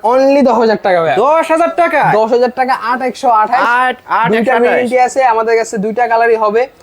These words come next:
Speaker 1: আট একশো আঠাশ, দেখেন কালার দুইটা কিন্তু জোস,
Speaker 2: অসাধারণ,
Speaker 1: ব্ল্যাক কালারও
Speaker 2: জোস।
Speaker 1: আছে, হোয়াইট কালারও আছে, আবার শেড করা কিন্তু কালারের
Speaker 2: জি,
Speaker 1: ভিতরে।
Speaker 2: জি, জি।
Speaker 1: যারা যারা চাচ্ছেন, ফার্স্ট আমাদের, আহ, ডেসক্রিপশনে নাম্বার আছে, ফোন দিয়ে
Speaker 2: অবশ্যই
Speaker 1: যোগাযোগ
Speaker 2: ফোনগুলো
Speaker 1: করে
Speaker 2: নিতে
Speaker 1: অবশ্যই
Speaker 2: পারবেন।
Speaker 1: অর্ডার করে নিবেন। তারপর দেখাবো হচ্ছে গরিবের কার্ভ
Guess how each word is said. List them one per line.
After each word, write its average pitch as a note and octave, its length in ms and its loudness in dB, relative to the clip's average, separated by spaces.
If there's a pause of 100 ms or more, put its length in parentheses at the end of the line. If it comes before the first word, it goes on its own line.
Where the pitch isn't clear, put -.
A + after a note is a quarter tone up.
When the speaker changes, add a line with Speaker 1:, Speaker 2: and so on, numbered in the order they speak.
(240)
Speaker 1:
আট G#3 260 -4
একশো A3 240 -4
আঠাশ, G#3+ 380 0 (180)
দেখেন F3+ 280 -2
কালার F#3 280 0
দুইটা G3+ 200 2
কিন্তু G3+ 200 0
জোস, F#3 200 0
Speaker 2:
অসাধারণ, F3+ 400 0
Speaker 1:
ব্ল্যাক F#3+ 180 -2
কালারও G3+ 240 2
Speaker 2:
জোস। G3+ 80 2
Speaker 1:
আছে, G3+ 280 -2
হোয়াইট G3 320 -4
কালারও G3 340 -2
আছে, G3 160 -6
আবার G3+ 180 -4
শেড G3+ 400 -2
করা F3+ 280 0
কিন্তু D3 220 -8
কালারের D3+ 380 -2
Speaker 2:
জি, D3+ 100 -2
Speaker 1:
ভিতরে। C3 240 -2
Speaker 2:
জি, B2 200 -8
জি। A#2+ 140 -16
Speaker 1:
যারা F3 140 0
যারা G3+ 140 2
চাচ্ছেন, A3+ 400 -4
ফার্স্ট A3 360 -2
আমাদের, G#3 240 0
আহ, F3+ 480 2
ডেসক্রিপশনে G3+ 400 -8
নাম্বার G3 280 -2
আছে, G#3 220 -2
ফোন G3+ 280 -6
দিয়ে G#3+ 260 -2 (320)
Speaker 2:
অবশ্যই E3+ 240 0
Speaker 1:
যোগাযোগ G3 180 2
Speaker 2:
ফোনগুলো F3 200 0
Speaker 1:
করে A#3+ 100 2
Speaker 2:
নিতে B3+ 120 2
Speaker 1:
অবশ্যই F3 160 0
Speaker 2:
পারবেন। G#3+ 80 0
Speaker 1:
অর্ডার G3 200 0
করে F#3 180 -2
নিবেন। C#3 220 -6 (400)
তারপর F#3+ 240 0
দেখাবো A3 280 0
হচ্ছে G#3+ 220 -2
গরিবের G#3 680 0
কার্ভ F#3 260 -2